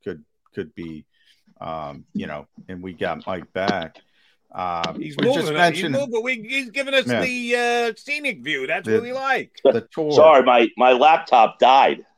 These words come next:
Speaker 1: Oh, there we go. The tour
Speaker 2: Yeah.
Speaker 1: of Castle, uh, Gill, uh, down the shore.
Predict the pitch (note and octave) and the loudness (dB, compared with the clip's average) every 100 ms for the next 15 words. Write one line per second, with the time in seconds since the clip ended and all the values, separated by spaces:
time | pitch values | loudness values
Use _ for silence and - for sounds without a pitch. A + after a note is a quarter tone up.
0 | _ _ _ _ _ E3 G#3 A#2+ - - | _ _ _ _ _ 4 6 4 -2 -8
1 | C#3 C#3 D#2 D2+ D2+ - - - G3 G#3+ | -8 -8 -10 -14 -12 -12 -12 -4 -2 -2
2 | - A2 - C#3+ C#3+ D3 - B2 A2+ G#2 | -2 -4 -6 -4 -4 -4 -8 -10 -12 -18
3 | _ - F2+ F2+ E2 - _ G#2+ A2 E2 | _ -18 -14 -12 -12 -14 _ -6 -6 -8
4 | D2+ _ _ _ - D#2+ D#2 - G2 F#2+ | -14 _ _ _ -14 -12 -12 -10 -10 -10
5 | D#2+ - A2 G2 D2 | -14 -14 -12 -12 -14